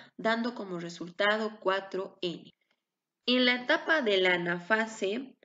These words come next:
los cromosomas se separan desde la región de los centrómeros de cada cromosoma,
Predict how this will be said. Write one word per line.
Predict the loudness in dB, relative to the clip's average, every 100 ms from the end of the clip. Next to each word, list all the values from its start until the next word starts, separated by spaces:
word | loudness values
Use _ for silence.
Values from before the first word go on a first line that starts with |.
| _ -20 _ 0
los | 2 2 0
cromosomas | -2 0 0 0 0 2 0
se | -2
separan | -4 -4 2 2 4 0 2
desde | 2 2 0
la | 0 0
región | -2 -4 -4 -2 -2
de | -2
los | -2 -4
centrómeros | -6 -4 -2 0 0 -2 -4
de | -8 -4
cada | 0 2 2 0 -4 -6
cromosoma, | -2 -2 -4 -6 -4 -4 -6 -14